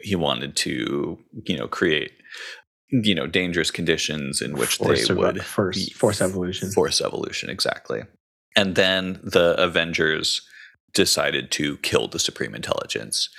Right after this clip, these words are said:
Speaker 1: But blah, blah, blah, he didn't actually die, and so this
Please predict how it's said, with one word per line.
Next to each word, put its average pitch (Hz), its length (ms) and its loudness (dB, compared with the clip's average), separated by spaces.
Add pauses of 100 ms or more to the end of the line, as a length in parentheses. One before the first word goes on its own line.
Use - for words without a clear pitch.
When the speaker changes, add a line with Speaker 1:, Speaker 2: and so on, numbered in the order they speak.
(320)
Speaker 1:
But 110 440 4
blah, 85 160 4
blah, 78 120 0
blah, 131 420 6
he 98 160 -4
didn't 71 240 -2
actually 62 360 -2
die, 113 720 4
and 80 160 -2
so 80 400 4
this - 520 0